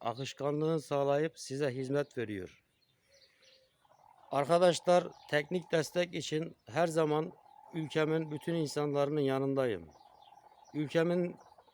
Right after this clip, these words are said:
neresinde olursanız olun, size bir telefon ve bir te-, bir mesaj kadar yakınım.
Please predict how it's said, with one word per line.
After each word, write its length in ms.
neresinde 580
olursanız 680
olun, 340
size 380
bir 80
telefon 580
ve 160
bir 60
te-, 240
bir 100
mesaj 400
kadar 300
yakınım. 440